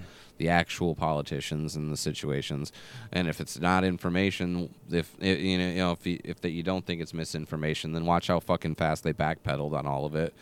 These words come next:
Speaker 2: when they saw what happened, 'cause they were so fucking terrified of what fucking happened. They're like, "Wait a minute, hold on, hold on. This is at my doorstep now. Maybe we should stop talking all this bullshit."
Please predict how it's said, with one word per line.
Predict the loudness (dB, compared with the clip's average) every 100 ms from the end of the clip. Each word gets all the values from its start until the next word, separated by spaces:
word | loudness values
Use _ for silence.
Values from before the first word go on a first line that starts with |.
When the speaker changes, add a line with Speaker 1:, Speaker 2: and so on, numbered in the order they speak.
| -20 -10
Speaker 2:
when | -2 0
they | 0
saw | 0 2
what | 2 -2
happened, | -4 -6 -4 -6 -8 -16 -20 -6
'cause | -2 2
they | 2
were | 2
so | 2 2
fucking | 4 2 0
terrified | 0 2 2 2 -2 -2 -6 -16 -16 -10
of | -4
what | -4 0
fucking | -2 -2 -4
happened. | -4 -6 -8 -8 -6
They're | -6
like, | -2
"Wait | 0 0
a |
minute, | 0 -2
hold | 0 0
on, | 2 0
hold | 0 0
on. | 0
This | -2 -4
is | -2
at | -2
my | 0 -2
doorstep | 0 0 0 -2 -2
now. | -2 -2
Maybe | 0 0 2
we | 2
should | 0 -2 -2
stop | -2 0
talking | 2 0 0
all | -2
this | -2 -4
bullshit." | -2 -2 -2 -4 -6